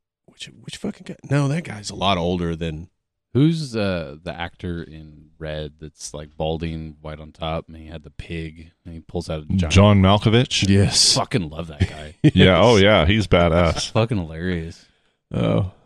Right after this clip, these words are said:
Speaker 2: Love his character in that.
Speaker 1: He's a great actor. And what's funny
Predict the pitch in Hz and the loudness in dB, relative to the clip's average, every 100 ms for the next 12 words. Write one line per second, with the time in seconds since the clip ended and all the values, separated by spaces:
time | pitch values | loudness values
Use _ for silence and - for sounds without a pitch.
0 | - 98 95 - 80 82 80 80 80 78 | -4 -4 -4 -8 -10 -10 -14 -20 -14 0
1 | 95 98 92 95 90 90 87 90 - _ | 4 4 4 6 6 4 2 -2 -6 _
2 | _ _ _ _ _ _ _ _ _ _ | _ _ _ _ _ _ _ _ _ _
3 | _ _ _ - 127 123 117 131 127 110 | _ _ _ 2 6 6 6 4 6 6